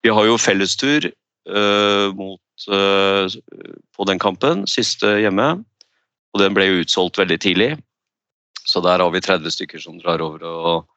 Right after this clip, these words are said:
og ser på den kampen. Um, så for de som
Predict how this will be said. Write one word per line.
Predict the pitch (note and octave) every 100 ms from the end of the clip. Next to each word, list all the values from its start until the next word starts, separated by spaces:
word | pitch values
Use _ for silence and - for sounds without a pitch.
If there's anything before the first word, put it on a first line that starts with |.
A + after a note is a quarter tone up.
| _ _ _ _ _ -
og |
ser | - E2 D#2+ -
på | E2 D#2+ E2 E2
den | D#2+
kampen. | - E2 F2 A#2+ F3 G3 -
Um, | F#2+ F#2+ F#2+ F#2+ F#2+ F#2 F2+ F2+ F2+ F2 _ _ _
så | - A#2+
for | C3+
de | A#2+
som | A2